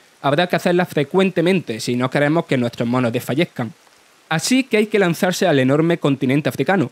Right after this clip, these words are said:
y explorar nuevos lugares. En este enorme mundo abierto nos movemos de manera grácil y divertida. Nuestro mono se agarra automáticamente a troncos, ramas y piedras, pero habrá que agarrarse manualmente de las hojas de los árboles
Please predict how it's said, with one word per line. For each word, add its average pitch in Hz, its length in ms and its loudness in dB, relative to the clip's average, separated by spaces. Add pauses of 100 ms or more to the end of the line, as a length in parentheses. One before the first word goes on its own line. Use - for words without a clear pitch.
(100)
y 220 140 2
explorar 190 400 2
nuevos 131 240 2
lugares. 117 500 -4 (380)
En 135 180 0
este 170 280 0
enorme 170 400 2
mundo 180 240 2
abierto 196 400 2
nos 139 140 2
movemos 127 420 0
de 135 140 2
manera 127 360 0
grácil 147 400 0
y 135 60 0
divertida. 123 540 0 (240)
Nuestro 202 320 0
mono 214 180 0
se 160 140 -2
agarra 151 220 0
automáticamente 143 720 -2
a 113 100 -8
troncos, 139 540 -4
ramas 147 240 0
y 127 60 -2
piedras, 156 360 -2 (500)
pero 220 260 4
habrá 170 200 0
que 180 80 -2
agarrarse 156 400 -2
manualmente 147 640 0
de 143 120 0
las 120 100 0
hojas 139 200 -2
de 123 140 0
los 120 180 0
árboles 156 360 0